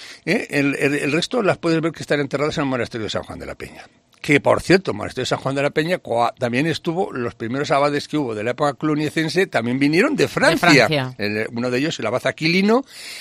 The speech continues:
Speaker 1: era uno de los que venían de Francia. Bueno, entonces, en, siguiendo con el tema, en el año mil ochenta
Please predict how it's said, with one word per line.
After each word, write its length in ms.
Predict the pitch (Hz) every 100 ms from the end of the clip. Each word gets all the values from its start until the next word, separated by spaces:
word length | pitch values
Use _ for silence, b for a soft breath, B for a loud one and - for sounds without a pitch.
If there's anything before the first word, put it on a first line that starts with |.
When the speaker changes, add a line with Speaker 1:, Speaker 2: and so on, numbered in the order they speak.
| B
Speaker 1:
era 200 | 120 127
uno 200 | 131 147
de 60 | 175
los 100 | -
que 100 | 123
venían 240 | 98 90
de 100 | 82
Francia. 360 | - - - 101
Bueno, 240 | 101 71 B B B B B -
entonces, 480 | 196 240 220 254 - _ _ _ _ _ - -
en, 180 | 160 170
siguiendo 500 | - - 147 180 123
con 140 | 123
el 100 | 123
tema, 260 | 123 208 214
en 160 | 151 151
el 100 | 185
año 240 | 220 175
mil 220 | 180 294 226
ochenta 680 | - - 269 277 269 277